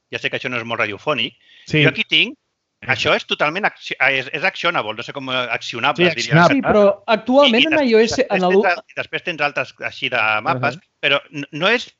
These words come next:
Speaker 1: de lo que baixa de dalt, sinó que la mateixa pantalla és totalment accionable i tens
Speaker 3: A
Speaker 1: moltes
Speaker 3: mi
Speaker 1: coses.
Speaker 3: m'agrada, a mi m'agrada la idea aquesta, això de que baixa de dalt i llavors tindre els meus controls,
Speaker 2: Pues jo
Speaker 3: les
Speaker 2: pens-,
Speaker 3: coses
Speaker 2: jo
Speaker 3: allà.
Speaker 2: penso que la, jo te-,
Speaker 1: Però
Speaker 2: penso
Speaker 1: no,
Speaker 2: que la
Speaker 1: però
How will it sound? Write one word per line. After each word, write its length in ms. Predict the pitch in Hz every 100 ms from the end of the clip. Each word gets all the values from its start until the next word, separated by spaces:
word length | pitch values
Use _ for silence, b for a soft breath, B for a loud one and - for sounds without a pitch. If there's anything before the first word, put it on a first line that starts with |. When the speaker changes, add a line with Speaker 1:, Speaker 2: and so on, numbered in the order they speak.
| _
Speaker 1:
de 140 | 139 143
lo 140 | 135
que 80 | 127
baixa 320 | 120 120 123
de 100 | 110
dalt, 220 | 104 90
sinó 200 | - 127
que 80 | 127
la 60 | 123
mateixa 280 | 120 160 -
pantalla 580 | 208 165 190 165 180 -
és 100 | -
totalment 340 | - 196 165 139
accionable 500 | 127 117 117 135 107
i 60 |
tens 160 | 107 120
Speaker 3:
A 20 |
Speaker 1:
moltes 220 | 175 208
Speaker 3:
mi 60 | 269
Speaker 1:
coses. 140 | 339 381
Speaker 3:
m'agrada, 220 | 302 302
a 80 | 240
mi 120 | 226
m'agrada 280 | 349 339 359
la 60 | 285
idea 160 | 190 185
aquesta, 240 | 190 196
això 160 | 165 180
de 80 |
que 80 | 180
baixa 260 | 160 156 180
de 100 | 165
dalt 200 | 160 165
i 80 | 170
llavors 180 | 165 156
tindre 200 | 196 175
els 80 | 147
meus 160 | 165 -
controls, 320 | 175 151 160
Speaker 2:
Pues 0 |
jo 80 | 170
Speaker 3:
les 100 | 196
Speaker 2:
pens-, 140 | 175
Speaker 3:
coses 160 | 156 160
Speaker 2:
jo 60 | 160
Speaker 3:
allà. 20 |
Speaker 2:
penso 300 | 180 202 196
que 120 | 185
la, 380 | 165 156 147 - 156
jo 120 | 160
te-, 80 | 185
Speaker 1:
Però 80 |
Speaker 2:
penso 220 | 190 185 196
Speaker 1:
no, 60 |
Speaker 2:
que 60 | 170
la 100 |
Speaker 1:
però 20 | 156